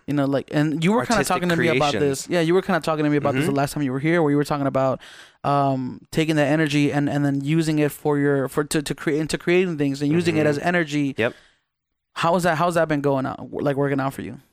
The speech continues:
Speaker 2: Incredible. Like, you look at the stuff in Guatemala. That was the result of using Tantra and, like, moving that sexual energy. Instead of, like, wasting it,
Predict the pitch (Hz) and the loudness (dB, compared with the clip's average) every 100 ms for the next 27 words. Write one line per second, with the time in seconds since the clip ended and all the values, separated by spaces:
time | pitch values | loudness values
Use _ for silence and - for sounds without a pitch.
0 | - 113 117 123 101 78 - _ _ 101 | -8 -6 -4 -4 -4 -8 -12 _ _ -2
1 | 110 123 117 113 127 - 104 104 101 104 | 0 0 0 -2 -2 -2 -2 -2 0 0
2 | 95 87 - 101 101 101 92 98 95 95 | -2 -4 -4 -2 -2 -4 -4 -2 -2 -4
3 | - 87 - - 95 90 87 92 87 85 | -4 -12 -14 -12 -10 -10 -10 -12 -12 -12
4 | 85 87 85 90 90 90 87 - - - | -12 -12 -12 -10 -10 -10 -10 -12 -12 -10
5 | - 90 90 90 - _ _ _ _ 104 | -10 -8 -8 -10 -12 _ _ _ _ -6
6 | 104 95 90 - - 107 107 98 92 85 | -4 -2 -4 -6 -6 -4 -4 -4 -6 -8